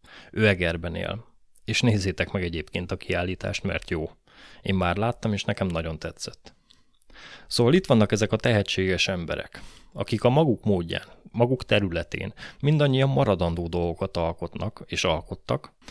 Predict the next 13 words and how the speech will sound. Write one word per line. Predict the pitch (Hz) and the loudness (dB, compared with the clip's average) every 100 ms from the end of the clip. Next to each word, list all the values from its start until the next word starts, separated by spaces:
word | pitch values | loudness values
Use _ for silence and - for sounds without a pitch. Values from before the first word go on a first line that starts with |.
| - | -14
és | - 113 | -6 -2
bár | 123 135 | 2 6
mindannyian | 208 196 147 120 113 | 6 8 6 6 4
szép | - 107 98 | 4 0 2
emlékekkel | 95 95 92 90 - 90 | 2 2 0 -2 -2 -4
és | 90 | -4
nosztalgiával | - 101 - 95 104 92 92 92 | -2 -2 2 0 2 0 0 0
fordulnak | 87 95 87 90 87 87 | -2 -2 -2 0 -2 -2
Miskolc | 101 - - 110 - | -2 -2 -2 -2 -2
felé, | 123 135 139 _ _ _ _ _ | -2 0 -2 _ _ _ _ _
mindannyian | 127 110 87 85 80 82 | 0 2 2 0 -2 -4
elszármaztak | 78 76 - 80 78 - - - | -4 -4 -4 -4 -6 -8 -10 -8
innen. | - - - | -10 -10 -20